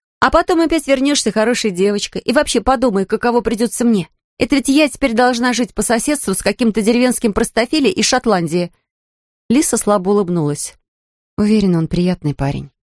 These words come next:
"Ха! Она ведь или уверена?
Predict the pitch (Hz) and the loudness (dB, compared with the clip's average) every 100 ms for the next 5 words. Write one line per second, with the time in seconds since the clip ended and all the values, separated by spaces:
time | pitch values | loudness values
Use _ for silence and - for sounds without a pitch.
0 | _ _ _ - - 262 240 _ _ _ | _ _ _ -18 0 0 0 _ _ _
1 | _ - 285 302 262 - 269 269 247 240 | _ 0 2 2 0 0 0 2 2 2
2 | 233 | -2